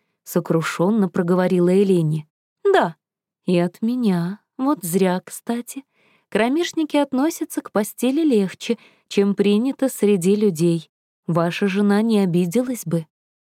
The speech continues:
Матвей не знал, что сказать в ответ на такую незамутненную инаковость. Просто покачал головой. "Зря. Я бы посмотрела, что она в вас нашла", продолжала Елене уже полушутливым тоном.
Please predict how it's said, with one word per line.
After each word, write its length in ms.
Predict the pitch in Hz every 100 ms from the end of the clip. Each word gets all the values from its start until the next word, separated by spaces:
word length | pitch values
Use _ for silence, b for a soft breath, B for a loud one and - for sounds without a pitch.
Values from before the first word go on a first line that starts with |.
| _ -
Матвей 300 | 208 311 403
не 140 | 381
знал, 220 | 294 330 381
что 220 | - 285
сказать 400 | - 220 214 226
в 80 | 185
ответ 360 | 190 247 349
на 80 | 320
такую 360 | 240 - 240 269
незамутненную 840 | 226 196 190 175 190 214 208 196
инаковость. 600 | 190 185 - 147 - - b b b
Просто 440 | - 190 320 -
покачал 500 | 320 - 185 - 196
головой. 600 | 180 190 180 160 160 - _ _ _ _ _ _ _ -
"Зря. 640 | 202 175 170 160 165 247 _ _ _ _
Я 280 | 170 180 170
бы 140 | 165
посмотрела, 840 | - - - 214 - 202 180 165 208
что 260 | - 220
она 260 | 220 214 220
в 40 |
вас 320 | 196 214 -
нашла", 500 | 196 214 - 214 214 - _ _ _ _ -
продолжала 600 | 190 190 214 214 220 175
Елене 440 | 175 214 320 277
уже 260 | 220 170 294
полушутливым 800 | - 240 233 202 185 190 180 165
тоном. 460 | 180 165 151 151